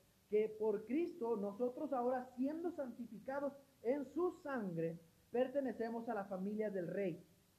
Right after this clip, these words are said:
Somos uno con Dios, no somos como Él, no somos como muchos u otros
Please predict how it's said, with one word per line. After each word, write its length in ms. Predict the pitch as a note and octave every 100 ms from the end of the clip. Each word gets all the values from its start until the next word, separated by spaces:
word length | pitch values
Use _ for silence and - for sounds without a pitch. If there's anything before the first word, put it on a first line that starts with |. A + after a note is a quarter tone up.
| _
Somos 280 | A#3+ B3+ B3 - -
uno 340 | C#4+ F4 F4
con 220 | D#4 A#3
Dios, 260 | F#3 D#3+ C3+ - - - -
no 220 | A3+ C#4+
somos 260 | D4+ D#4
como 320 | D4+ C#4 G#3 G3+
Él, 240 | B3 E3 - - -
no 200 | G#3 D#4
somos 340 | D4+ E4 D#4+ C#4+
como 200 | C4+ A3
muchos 340 | A3 D4 D4 C4
u 300 | G3+ G3+ A#3
otros 300 | C#4 D4+